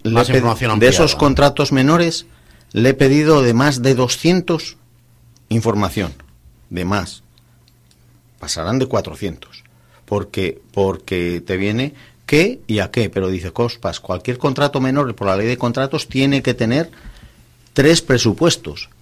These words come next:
Speaker 2: Y es que no llega una tercera parte, una tercera parte, fíjate bien, a tener los tres presupuestos.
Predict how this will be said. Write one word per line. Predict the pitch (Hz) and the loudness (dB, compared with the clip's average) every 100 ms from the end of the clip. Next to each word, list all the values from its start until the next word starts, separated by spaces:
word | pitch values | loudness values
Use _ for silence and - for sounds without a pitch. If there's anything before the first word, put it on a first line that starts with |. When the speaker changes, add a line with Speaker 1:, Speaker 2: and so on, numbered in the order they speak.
| _ _ _ - | _ _ _ -18
Speaker 2:
Y | - 110 | -2 2
es | 139 | 2
que | - - | 2 0
no | 127 139 | 2 2
llega | 143 160 131 | 2 2 2
una | 127 113 | 2 2
tercera | 120 113 135 127 120 | 0 -2 -2 -2 0
parte, | 151 160 170 165 - - - - | -2 0 -6 -6 -12 -20 -20 -6
una | 123 135 | 0 0
tercera | 131 107 - 120 101 | 0 -4 -2 -2 0
parte, | 131 143 - | -4 -4 -8
fíjate | - 101 98 92 | -8 -10 -8 -6
bien, | 110 165 - _ _ _ - - | -4 -6 -10 _ _ _ -20 -2
a | 135 | -2
tener | - 107 131 | 0 0 2
los | 139 117 | 0 -2
tres | 120 107 | -4 -4
presupuestos. | 104 92 135 151 - 76 | -6 -4 -4 -4 -8 -14